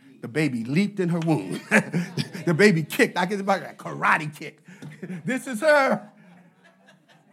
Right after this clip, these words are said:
And God used that to confirm the miracle that he promised. So, so she, she responded obediently. She went to Mary. She responded confidently. When God makes a promise to you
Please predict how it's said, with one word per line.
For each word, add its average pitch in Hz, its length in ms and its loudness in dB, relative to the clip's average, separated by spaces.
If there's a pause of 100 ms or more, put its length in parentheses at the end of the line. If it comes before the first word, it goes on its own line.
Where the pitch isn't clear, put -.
(640)
And 175 140 -4
God 226 320 2
used 180 460 -4
that 226 520 -4
to 185 80 -8
confirm 160 880 -10
the 139 100 -12
miracle 143 760 -8 (320)
that 127 140 -4
he 131 80 -6
promised. 147 280 0
So, 170 80 -4
so 160 200 -6
she, 196 280 -8
she 208 140 -8
responded 196 480 -2
obediently. 151 380 -8
She - 120 -14
went 196 140 -8
to 175 80 -8
Mary. 165 200 -4 (200)
She 220 100 -2
responded 226 560 0
confidently. 170 880 -4 (160)
When 151 140 -6
God 220 300 2
makes 214 180 -4
a 202 80 -8
promise 208 560 -6
to 139 60 -12
you 110 260 -10